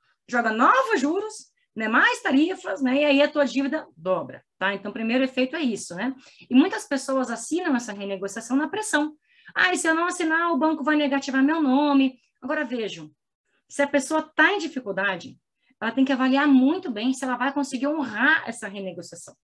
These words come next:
Porque, às vezes, essa renegociação é feita com prazo muito longo. Se a pessoa tiver uma dificuldade de pagar,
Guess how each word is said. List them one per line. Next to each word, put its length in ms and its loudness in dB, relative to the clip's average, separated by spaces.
Porque, 200 0
às 160 2
vezes, 420 0
essa 220 -4
renegociação 680 -2
é 60 0
feita 220 -4
com 200 2
prazo 340 2
muito 240 4
longo. 460 -4
Se 120 -4
a 20 2
pessoa 380 -2
tiver 300 0
uma 120 -2
dificuldade 680 -2
de 100 -4
pagar, 640 2